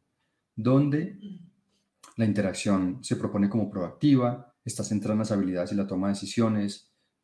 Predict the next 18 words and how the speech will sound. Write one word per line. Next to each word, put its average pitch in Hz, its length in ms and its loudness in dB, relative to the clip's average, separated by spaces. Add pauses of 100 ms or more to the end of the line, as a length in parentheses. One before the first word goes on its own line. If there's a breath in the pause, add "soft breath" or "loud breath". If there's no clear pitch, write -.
(120)
eh, 92 580 -2 (100)
disponemos 107 760 4
de 95 100 -2
data 101 380 0
para 95 240 -2
poder 95 320 -2
orientar 98 640 2
el 104 100 -2
diseño 101 680 2
del 104 140 -2
aprendizaje 107 680 -2 (380)
y 120 80 8
el 113 60 6
foco - 260 0
fundamental 92 500 2
de 98 60 2
la 101 80 4
interacción. 98 440 -2